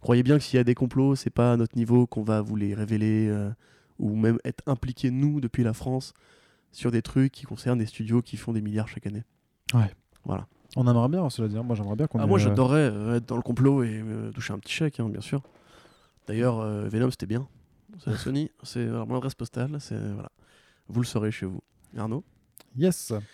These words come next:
Speaker 2: Je crois qu'après cette, euh,
Speaker 1: Oui.
Speaker 2: cette petite incartade, on va
Speaker 1: Désolé,
Speaker 2: continuer.
Speaker 1: du coup, parce qu'on imagine, on imagine qu'il y a peu de gens que ça concerne, tout ce qu'on vient de vous dire, <laughs> qui nous écoutent, mais il f-, c'était important de... que ça sorte.
Speaker 2: Ouais. Et, euh,
Speaker 1: Voilà.
Speaker 2: vous aurez pu voir que c'était un peu en,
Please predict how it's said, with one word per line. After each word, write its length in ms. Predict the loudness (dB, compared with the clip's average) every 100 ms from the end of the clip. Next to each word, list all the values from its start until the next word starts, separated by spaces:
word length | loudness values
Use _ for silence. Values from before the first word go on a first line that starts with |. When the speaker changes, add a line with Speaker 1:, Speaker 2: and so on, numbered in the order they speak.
| -20 -20 -20 -20 -6
Speaker 2:
Je 120 | -2
crois 220 | 0 0 2
qu'après 440 | 4 4 4 -2
cette, 300 | 0 -2 0
euh, 200 | 0 0
Speaker 1:
Oui. 160 | 0 -2
Speaker 2:
cette 180 | -6
petite 320 | -4 -4 -4 -6
incartade, 560 | -6 -6 -4 0 0
on 100 | 0
va 180 | 0 0 -2 _ -4
Speaker 1:
Désolé, 280 | 2 2 4 4
Speaker 2:
continuer. 40 |
Speaker 1:
du 120 | 4 2
coup, 140 | 0
parce 140 | -2 0
qu'on 120 | 0
imagine, 280 | 2 2 2
on 40 |
imagine 340 | 2 2 0
qu'il 160 | -2 -2
y 40 |
a 40 | -2
peu 200 | -2 -4
de 60 | -2
gens 120 | -2
que 60 |
ça 100 | -4
concerne, 340 | -6 -4 -4 -4
tout 100 | -6
ce 40 |
qu'on 80 | -8
vient 100 | -8
de 60 | -6
vous 100 | 2
dire, 180 | 2 2 2 6
<laughs> 840 | 6 6 4 2 -10 -20 -20 -12
qui 120 | -2
nous 180 | 0 0
écoutent, 300 | 0 0 0
mais 220 | 0 2
il 80 | 0
f-, 120 | -4 -12
c'était 220 | -4 -2
important 520 | 0 -2 -2 -4 -4
de... 240 | -4 -6 -6 -10 -16 -20 -8
que 80 | -4
ça 120 | -4
sorte. 340 | -6 -10 -14 -20 _ _ -20
Speaker 2:
Ouais. 180 | -14 -14 -6
Et, 180 | 0 4
euh, 100 | 6
Speaker 1:
Voilà. 120 | 4 0
Speaker 2:
vous 160 | -4
aurez 180 | -4 -4
pu 200 | -4 -4
voir 220 | -4 -6
que 60 | -12
c'était 140 | -12
un 60 | -10
peu 140 | -6
en, 360 | -6 -6 -8